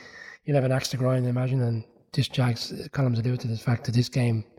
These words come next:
at the start of the season looks like a win-win, but as the season goes on, like every season, th-,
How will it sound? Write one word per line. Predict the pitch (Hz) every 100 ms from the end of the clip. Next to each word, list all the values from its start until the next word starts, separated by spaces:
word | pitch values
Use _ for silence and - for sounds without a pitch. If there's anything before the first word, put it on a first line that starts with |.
| - _ -
at | 127
the |
start | - 123
of | 110
the |
season | 120 113
looks | 117 -
like | 120
a | 113
win-win, | 117 113 113 113
but | 110 - _ - - - - _ -
as | 110 107 - - -
the |
season | - 123 120
goes | 110 113
on, | 117 113
like | 113 -
every | 120 110
season, | 120 110 113 -
th-, | 135 120